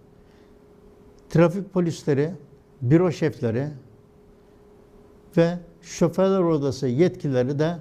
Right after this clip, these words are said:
bu törene katılmışlardı. Uzun yıllar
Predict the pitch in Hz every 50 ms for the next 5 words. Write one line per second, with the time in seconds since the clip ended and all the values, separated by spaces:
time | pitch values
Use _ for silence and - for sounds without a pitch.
0 | - - - - - - - - _ _ - - 160 185 185 - 175 156 147 151
1 | 151 170 175 151 131 - - - - - 170 151 160 156 143 131 113 - - 135
2 | 120 110 104 101 101 92 85 - - - - - - - - - - - - -
3 | - - - - - - - - - - - - 190 196 185 226 233 220 202 185
4 | 165 165 175 185